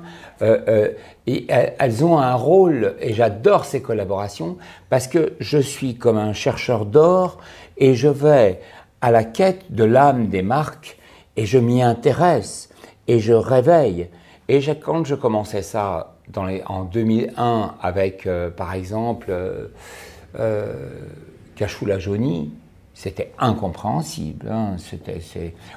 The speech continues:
ou avec Swatch à l'époque, hein, donc c'était des choses, Swatch, ça commençait, il y avait Keith Haring déjà, il y avait,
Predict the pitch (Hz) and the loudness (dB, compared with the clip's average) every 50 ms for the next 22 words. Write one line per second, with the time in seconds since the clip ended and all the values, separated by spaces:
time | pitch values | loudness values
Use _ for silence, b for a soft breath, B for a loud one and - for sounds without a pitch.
0 | B B 107 98 101 90 95 98 - - - - 170 170 160 143 - - - 90 | B B 0 2 2 2 2 0 -4 -6 -4 2 4 4 4 4 2 -2 -4 -4
1 | 80 78 78 - - 87 82 82 - - - - 113 107 113 113 104 98 98 107 | -4 -6 -8 -6 -6 -6 -6 -6 -10 -14 -14 -12 -10 -8 -8 -8 -6 -6 -6 -8
2 | 104 - 113 104 - 113 104 92 104 104 - - 135 127 127 - - - - - | -6 -6 -8 -6 -6 -6 -6 -4 -6 -6 -4 -4 -4 -4 -6 -8 -2 2 2 2
3 | - - - - - - 160 160 160 - 156 143 151 151 147 - 123 107 - B | 2 2 -4 -10 -4 -2 0 0 0 0 -2 -2 -2 -4 -2 0 -2 -2 -2 B
4 | B B B B B - 131 120 139 139 139 - 160 143 - 175 156 151 147 139 | B B B B B 0 2 4 4 2 0 -4 -8 -2 0 0 2 2 0 -2
5 | 139 143 139 127 131 131 123 135 131 131 131 127 123 127 123 117 127 120 120 120 | -2 -4 -4 -4 -4 -4 -2 0 0 0 0 0 -2 -2 -2 0 0 0 0 0
6 | 120 113 | -2 -4